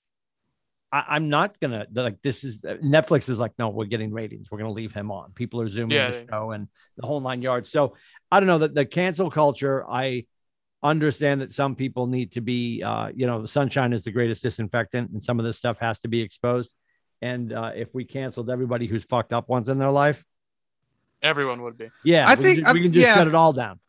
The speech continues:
Speaker 1: you know?
Speaker 3: Yeah, I, I'm, I'm with you actually. And I, I, you know, not to, again, not to go down the Chappelle show road, but, um, I watched the special and I, he's, he's telling jokes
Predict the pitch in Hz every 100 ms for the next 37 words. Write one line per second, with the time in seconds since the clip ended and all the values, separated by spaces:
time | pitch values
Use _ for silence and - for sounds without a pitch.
0 | - 131 120 151 170 190 214 202 254 262
1 | - 233 285 233 180 170 156 151 170 156
2 | 156 165 180 160 165 _ 175 156 143 147
3 | 156 165 147 147 170 131 135 143 143 139
4 | 135 127 127 147 131 143 135 135 131 131
5 | - - - _ 143 143 127 117 113 _
6 | _ _ _ _ _ 151 175 160 170 -
7 | 160 - 156 156 180 170 170 - 151 147
8 | 139 135 - 151 - - 165 151 156 160
9 | 156 - 160 139 139 110 -